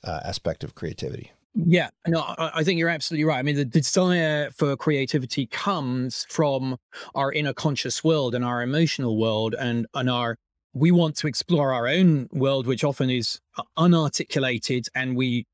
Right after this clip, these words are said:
Speaker 2: s-, we try to find ways to, to examine it, to understand what we're feeling, then to communicate that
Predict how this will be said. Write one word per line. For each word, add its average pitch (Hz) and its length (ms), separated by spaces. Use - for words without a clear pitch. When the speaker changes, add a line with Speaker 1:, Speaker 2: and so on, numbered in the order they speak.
Speaker 2:
s-, - 180
we 151 200
try 160 260
to 135 80
find 151 380
ways 135 540
to, 127 400
to 151 80
examine 143 400
it, 135 160
to 139 160
understand 135 640
what 131 240
we're 127 180
feeling, 131 640
then 160 360
to - 100
communicate 143 560
that 131 340